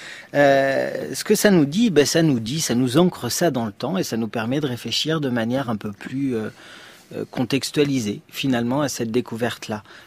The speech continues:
Euh, parce que c'était bien le problème qu'on a évoqué sur tout le début, ces hypothèses, elles se basaient sur des ressemblances et peu d'infos. Et là, on en a plus, on remonte dans le temps. On a donc la première vague d'hommes de Flores trouvés entre cinquante et cent mille ans, plusieurs individus, une morphologie particulière, euh,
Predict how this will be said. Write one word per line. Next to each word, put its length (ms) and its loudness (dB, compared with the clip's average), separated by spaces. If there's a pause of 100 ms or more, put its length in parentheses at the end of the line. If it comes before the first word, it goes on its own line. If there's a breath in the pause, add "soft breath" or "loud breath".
(140)
Euh, 160 2
parce 180 -6
que 240 0
c'était 300 -4
bien 300 2
le 80 4
problème 440 0
qu'on 160 -2
a 80 2
évoqué 320 -2
sur 180 -6
tout 140 -8
le 60 -4
début, 240 -2
ces 260 -2
hypothèses, 460 0
elles 80 2
se 80 -8
basaient 280 0
sur 220 -4
des 80 -2
ressemblances 500 -2
et 60 0
peu 180 0
d'infos. 400 0
Et 60 -4
là, 140 0
on 200 4
en 160 2
a 80 4
plus, 340 -2
on 60 -6
remonte 320 2
dans 140 2
le 60 -2
temps. 280 -8
On 100 -6
a 80 -6
donc 260 -4 (420 loud breath)
la 160 0
première 360 -2
vague 280 4
d'hommes 220 4
de 120 4
Flores 460 2
trouvés 240 -4
entre 240 -2
cinquante 400 -2
et 80 -2
cent 160 -4
mille 220 0
ans, 180 0 (440 loud breath)
plusieurs 440 6
individus, 540 0
une 100 2
morphologie 520 0
particulière, 880 -2
euh, 80 -4